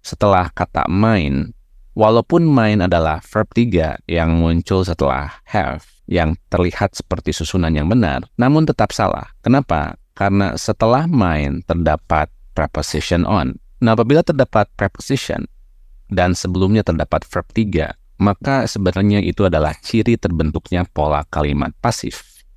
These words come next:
Pola kalimat pasif sendiri itu ditandai dengan penggunaan be, yaitu be plus verb tiga, lalu plus preposition. Oleh karena itu,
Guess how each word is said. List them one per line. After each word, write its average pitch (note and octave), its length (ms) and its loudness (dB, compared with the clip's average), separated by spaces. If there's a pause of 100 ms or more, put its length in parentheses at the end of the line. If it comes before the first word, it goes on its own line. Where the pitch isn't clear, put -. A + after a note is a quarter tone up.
(140)
Pola F2+ 240 4
kalimat E2+ 480 2
pasif - 320 -6
sendiri F2 640 2
itu F2+ 240 -4
ditandai D#2+ 480 0
dengan E2 320 0
penggunaan D#2+ 720 -2
be, A2+ 240 2 (640)
yaitu D2 400 0
be F2 400 -2 (240)
plus E2 400 0
verb - 320 -4
tiga, F2+ 320 2 (480)
lalu D#2 400 0
plus D#2 320 0
preposition. - 720 -6 (1400)
Oleh D2+ 160 2
karena D#2+ 320 0
itu, E2+ 440 0